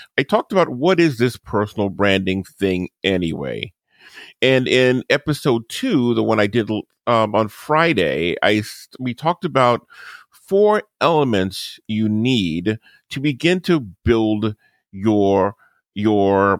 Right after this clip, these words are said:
personal brand and, and how you build it visually online. And today, I'm gonna answer what sh-, probably should have been the first question. It's the one essential question you need to answer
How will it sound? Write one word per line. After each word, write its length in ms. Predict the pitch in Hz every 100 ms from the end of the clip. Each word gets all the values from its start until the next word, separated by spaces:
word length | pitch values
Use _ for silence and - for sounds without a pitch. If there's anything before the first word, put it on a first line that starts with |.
| -
personal 640 | - 101 98 107 95 92
brand 680 | 87 92 90 65 55 55
and, 320 | 78 - 95 90
and 320 | 95 92 90
how 360 | 90 - 127 110
you 180 | 117
build 340 | 92 95 98 95
it 120 | 95 -
visually 680 | - 147 143 98 80 82 80 -
online. 760 | 85 85 90 107 98 69 50 - - - - - _ _ _ _ -
And 240 | 151 147
today, 960 | - 160 143 220 247 190 101 85 92 143 _ _ _ _ _ _
I'm 120 | 143
gonna 320 | 143 208 233 -
answer 460 | 135 120 110 131
what 180 | 123 151
sh-, 120 | - -
probably 460 | - - - 202 175
should 180 | -
have 140 | 160 113
been 220 | 120 123
the 80 | 110
first 580 | - - 117 110 - -
question. 680 | - 113 - - 73 - - _ - - -
It's 180 | - 147
the 160 | - 165
one 460 | 156 151 185 190 -
essential 680 | - 147 - - 127 123 123
question 500 | - 113 90 - 104
you 100 | 98
need 160 | 95 85
to 180 | 107 -
answer 640 | 151 165 - 85 78 110